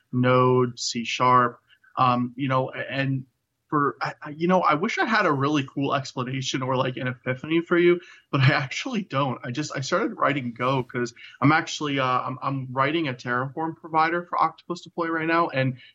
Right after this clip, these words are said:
Terraform providers are written in Go. Um, and I started using Go, and I was like, "Man, this is so cool." Like, I, I still can't really put my finger on it 'cause a lot of people ask me, like, "Why Go?" And I'm like, "You know,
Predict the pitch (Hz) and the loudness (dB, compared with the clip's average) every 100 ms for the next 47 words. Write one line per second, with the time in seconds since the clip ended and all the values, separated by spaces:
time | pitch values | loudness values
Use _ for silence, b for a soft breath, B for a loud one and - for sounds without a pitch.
0 | - 147 143 139 139 127 - 117 120 120 | -2 2 2 2 0 0 -2 0 2 0
1 | 120 120 117 117 123 123 117 117 135 131 | -4 -4 -4 -4 -6 -6 -8 -2 2 2
2 | 120 _ _ _ _ _ 127 131 131 143 | -2 _ _ _ _ _ -2 0 -2 -2
3 | 135 139 - 170 190 139 127 135 131 120 | -2 -2 -2 -2 0 -2 -2 -2 0 -2
4 | 113 127 127 120 117 - 117 120 151 131 | 2 4 4 2 -4 -8 -4 -2 -2 -4
5 | 127 117 110 110 - _ - 175 139 202 | -4 -4 -6 -10 -20 _ -6 -4 -2 -2
6 | - - - 151 139 - 208 175 127 - | -6 -6 -2 -2 -2 -4 -2 -2 -2 -10
7 | _ _ 139 135 139 - 156 202 240 240 | _ _ 0 2 0 0 -2 -2 -2 0
8 | 220 151 151 156 143 143 135 - 139 131 | -2 0 0 0 0 -4 -4 -4 -4 0
9 | 123 123 123 - 143 160 - 131 131 147 | -2 -2 -6 -4 -2 -2 -4 -2 -2 -2
10 | - 131 - 123 123 123 135 127 123 127 | -6 -10 -4 0 0 2 0 2 0 -2
11 | 131 135 - _ _ _ _ _ - 139 | -2 -4 -8 _ _ _ _ _ -8 -4
12 | 185 190 | -2 -4